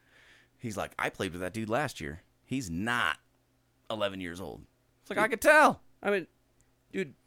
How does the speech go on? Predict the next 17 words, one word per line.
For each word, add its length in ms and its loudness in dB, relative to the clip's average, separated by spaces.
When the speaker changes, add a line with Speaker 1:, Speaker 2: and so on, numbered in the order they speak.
Speaker 2:
between 520 2
plays, 360 2
he's 160 -6
out 160 4
there 100 0
smoking 400 -4
cigarettes 400 -2
and 100 -6
doing 120 0
Speaker 1:
Yeah, 100 2
Speaker 2:
push-ups, 320 0
Speaker 1:
and 120 2
Speaker 2:
man. 100 -2
Speaker 1:
drinking 260 2
frickin' 300 -2
tequila. 480 -4
Speaker 2:
Dude. 220 -4